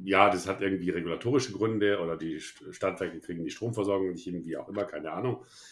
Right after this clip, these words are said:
Jedenfalls habe ich mir gedacht, okay, mach ich's halt selber. Und hab dazu einen Experten, äh, kommen lassen, der mir dann ausrechnen sollte mit, äh, Batterie, Ladekapazität, Lastmanagement und tralala. Und dem hab ich halt,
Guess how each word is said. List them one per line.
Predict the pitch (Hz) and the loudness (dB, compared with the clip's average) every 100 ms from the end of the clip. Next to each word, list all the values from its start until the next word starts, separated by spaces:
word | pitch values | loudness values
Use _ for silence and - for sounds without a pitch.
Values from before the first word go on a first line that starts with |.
| - | -4
Jedenfalls | 101 95 87 90 | 0 2 0 0
habe | 92 | 0
ich | |
mir | 90 | 0
gedacht, | 82 78 | -4 -6
okay, | - 110 | 0 2
mach | 104 85 | 2 0
ich's | 82 | -4
halt | 73 | -6
selber. | 80 101 226 - - - - - - _ - | -4 0 0 -2 -12 -20 -20 -20 -20 _ 0
Und | 107 107 - | 2 2 -4
hab | - 120 - | 0 0 4
dazu | 131 120 127 - | 2 2 -2 0
einen | 95 104 | 2 2
Experten, | 87 - - - 147 170 - 80 73 76 | 0 -6 -8 0 0 0 -6 -6 -8 -10
äh, | 82 76 | -12 -12
kommen | - 76 73 | -14 -12 -12
lassen, | 76 87 120 90 | -12 -10 -6 -6
der | 82 | -4
mir | 85 | -6
dann | 82 76 - | -6 -10 -6
ausrechnen | 95 - 95 90 80 | -6 -6 -8 -8 -8
sollte | 78 82 92 80 | -8 -8 -6 -6
mit, | 78 - - 85 | -8 -12 -16 -12
äh, | 78 80 85 | -10 -10 -6
Batterie, | 87 87 80 98 | -6 -4 -4 -4
Ladekapazität, | 87 78 87 87 - 85 82 - - 82 82 82 82 | -2 -2 -2 -4 -8 -10 -12 -14 -12 -4 -4 -4 -6
Lastmanagement | 85 - 82 80 73 - 78 80 | -8 -8 -8 -6 -6 -8 -10 -10
und | - | -14
tralala. | - 65 62 _ _ _ _ _ _ _ _ _ - - - - - | -14 -18 -18 _ _ _ _ _ _ _ _ _ -20 -20 -20 -18 -6
Und | 110 117 | 0 6
dem | 143 147 | 6 6
hab | 180 | 2
ich | 156 | 2
halt, | 143 131 | 0 0